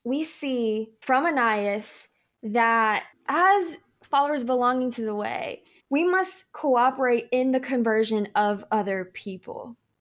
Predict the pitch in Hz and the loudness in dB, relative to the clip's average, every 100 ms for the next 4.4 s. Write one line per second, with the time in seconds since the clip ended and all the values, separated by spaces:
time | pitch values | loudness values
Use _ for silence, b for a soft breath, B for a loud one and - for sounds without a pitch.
0 | 285 - 285 359 359 330 311 269 240 220 | -8 -2 0 0 0 -2 0 0 0 0
1 | 214 208 208 208 - 247 285 320 330 320 | 0 0 0 -4 -6 -4 -2 -2 -4 -8
2 | _ _ - - 233 226 269 269 220 226 | _ _ -10 -4 0 2 2 -2 -4 0
3 | 233 233 220 208 214 214 220 220 202 202 | 0 0 -6 -4 -4 -2 -2 -2 -4 -6
4 | 202 208 226 311 | -4 -4 -4 -8